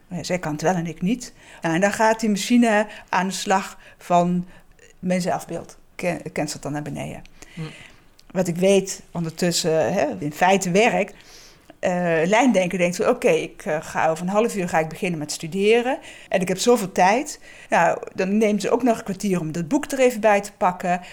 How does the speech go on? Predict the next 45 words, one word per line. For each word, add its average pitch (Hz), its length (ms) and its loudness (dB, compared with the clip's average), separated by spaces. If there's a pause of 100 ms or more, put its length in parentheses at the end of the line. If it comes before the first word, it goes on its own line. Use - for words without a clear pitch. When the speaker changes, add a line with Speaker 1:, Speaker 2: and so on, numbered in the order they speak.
(160)
Speaker 1:
Van: 175 240 -4
"Heb 190 160 0
ik 170 100 -12
wel 165 140 -2
zin, 302 400 0
eh, 277 180 2
vandaag? 226 580 2
Gaan 220 120 -2
we 214 60 2
even 208 220 -2
checken. 214 460 0 (260)
Heb 185 120 0
ik 180 60 -8
nog 160 140 -6
iets 185 200 -6
nodig?" 269 600 4 (240)
Dus 240 140 0
dat 277 120 0
is - 100 -8
die 196 120 0
warming-up. 175 580 0 (560)
En: 214 280 4 (280)
"Oh, 254 140 2
ik 170 60 2
heb 165 100 -4
helemaal 180 240 -2
geen 202 160 -4
zin 269 220 -2
vandaag." 160 500 -6 (1000)
Ja, - 200 -2
en, 185 200 -6 (200)
en 190 300 4
dat 226 200 4
zelfbeeld 220 720 4
keldert 180 340 2
niet 180 180 -4
meteen. 170 560 -4 (140)
Diegene 214 380 -2
kan 214 220 2
dan 208 140 0
ook 202 120 -2
veel 202 160 -2
gemakkelijker 202 480 -2
denken 196 220 -2
van: 196 140 -8